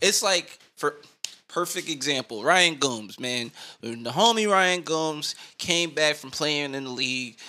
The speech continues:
there was a fifty fifty split. There was plenty of people that were giving my man his just due and,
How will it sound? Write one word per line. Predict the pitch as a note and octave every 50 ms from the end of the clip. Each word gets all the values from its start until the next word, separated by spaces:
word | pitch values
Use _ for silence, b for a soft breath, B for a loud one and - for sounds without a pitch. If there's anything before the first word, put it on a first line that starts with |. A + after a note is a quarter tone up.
| B B _
there | - B2 C#3 C#3+ C#3 C3+
was | C3+ C3 B2+ B2 B2 A#2+ A#2 -
a | G#2+ A2+
fifty | - - D#3+ D#3+ D#3+ D#3 D#3
fifty | C#3+ - D3 - C#3 C#3
split. | C3+ - - C#3 C3 A2
There | A2+ B2
was | B2 A#2 -
plenty | - D#3 D3+ D3
of | C#3+ -
people | E3 E3 D#3 - - C3
that | B2+ B2+ A#2
were | A2 A#2 A2+ B B B B B B
giving | - D3 D#3+ D#3 E3 D3+
my | D3 C#3+
man | C#3+ D3 C#3+ C#3 C#3 C3+
his | C3 B2 A#2+ A#2
just | - A#2+ B2 D3+ D#3 D3+ - - B2+
due | A#2+ D3+ E3+ F3 E3+ E3+ E3 E3 D3+
and, | B2 B2+